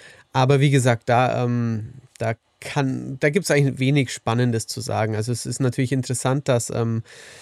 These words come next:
das dann schon ein, ein Spiel war, das, ähm, mit Vollvertonung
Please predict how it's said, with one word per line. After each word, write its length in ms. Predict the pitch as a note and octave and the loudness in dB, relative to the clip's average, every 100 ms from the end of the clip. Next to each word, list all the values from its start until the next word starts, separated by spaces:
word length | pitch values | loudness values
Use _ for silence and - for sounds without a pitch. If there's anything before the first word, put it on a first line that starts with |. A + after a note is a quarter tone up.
| - - - _ _ _ _ | -20 -20 -20 _ _ _ _
das 180 | C3 - | -2 0
dann 180 | C#3 | 0
schon 200 | B2+ D3 | 2 2
ein, 320 | C#3 C3 B2 - | 4 2 0 -2
ein 120 | D3 | -6
Spiel 340 | - - D#3 D3 | -6 -2 0 2
war, 140 | C3 | 0
das, 300 | B2 B2 - | 0 -4 -4
ähm, 400 | B2+ B2+ A#2+ - | -2 0 -2 -4
mit 260 | C3+ C#3 - | -6 -6 -8
Vollvertonung 1160 | - - - D#3 E3+ F#3+ - F3+ G3 A3+ A#3 | -14 -10 0 2 2 -4 -4 -4 -2 -2 -4